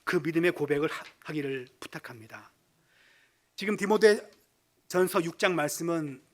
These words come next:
끝으로 가면 말씀을 이제 맺으면서 십일 절, 십이 절 말씀 보시면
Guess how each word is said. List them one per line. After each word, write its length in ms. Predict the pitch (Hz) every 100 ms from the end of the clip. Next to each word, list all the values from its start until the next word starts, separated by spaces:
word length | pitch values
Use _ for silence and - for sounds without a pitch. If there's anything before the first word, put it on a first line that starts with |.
| -
끝으로 300 | - 226 185
가면 540 | 151 160 180 123 123 _ _
말씀을 480 | 127 139 - 180 151
이제 100 | 143
맺으면서 800 | 131 175 170 160 156 127 190 - - - -
십일 480 | - 233 247 240 -
절, 320 | 240 240 233
십이 420 | - - 240 214
절 160 | 220 180
말씀 280 | 139 175
보시면 680 | 151 135 139 190 202 113 127